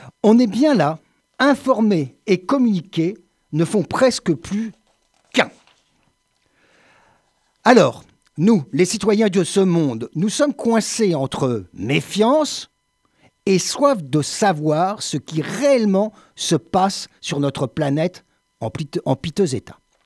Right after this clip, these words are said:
Exemple récent et d'actualité, la guerre en Ukraine. Les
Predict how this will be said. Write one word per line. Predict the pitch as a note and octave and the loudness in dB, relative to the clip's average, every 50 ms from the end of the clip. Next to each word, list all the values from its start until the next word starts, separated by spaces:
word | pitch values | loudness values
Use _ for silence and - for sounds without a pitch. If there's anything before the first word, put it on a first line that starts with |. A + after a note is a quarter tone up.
| _ _ _ _ _ _ _ _ _ _ _ _ _ _ _ _ _ _ - _ _ _ | _ _ _ _ _ _ _ _ _ _ _ _ _ _ _ _ _ _ -20 _ _ _
Exemple | - D4+ D4+ A#3 B3 D4 F4+ F4+ - - F#3 F3+ | -2 0 0 0 0 0 0 0 0 0 0 2
récent | D#3 - D3+ F#3+ A3 - - - - B3+ C#4 D4 D4 B3+ - | 2 2 2 0 0 0 0 -2 -2 0 0 0 0 -2 0
et | G3+ G3 | -2 0
d'actualité, | E3+ A#3+ A3 - - - G3 E3 E3 D#3+ - _ - C3 G#2 - - _ _ _ _ _ _ - | 0 0 -2 -2 -2 -2 -2 -2 -2 -6 -8 _ -8 -8 -8 -10 -12 _ _ _ _ _ _ -6
la | A2+ C3 C3+ | -4 -2 -2
guerre | B2 - C4+ D#4+ D#4+ C#4+ - - _ _ _ - | 0 0 0 0 0 0 -2 -6 _ _ _ 0
en | D#4 E4+ E4+ | 0 2 2
Ukraine. | E4 A#3+ - - - F2+ - - _ _ _ _ _ _ _ _ _ _ _ _ _ - - - | 2 0 -2 -4 -8 -10 -12 -14 _ _ _ _ _ _ _ _ _ _ _ _ _ -20 -10 -6
Les | C#3 D3 E3+ F#3 F3+ F3 E3 D#3 D3 B2 - | -2 2 4 6 6 6 4 2 0 -4 -8